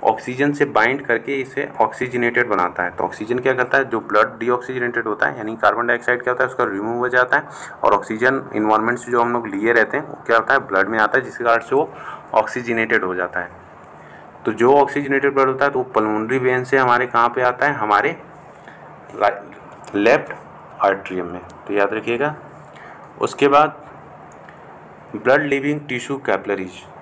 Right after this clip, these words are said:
जो होती है, tissue से जो भी blood leaving capillaries होती है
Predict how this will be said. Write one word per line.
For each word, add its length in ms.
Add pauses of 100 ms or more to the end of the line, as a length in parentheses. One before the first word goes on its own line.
(140)
जो 200
होती 320
है, 180 (2250)
tissue 280
से 140
जो 180
भी 120
blood 260
leaving 300
capillaries 500
होती 300
है 140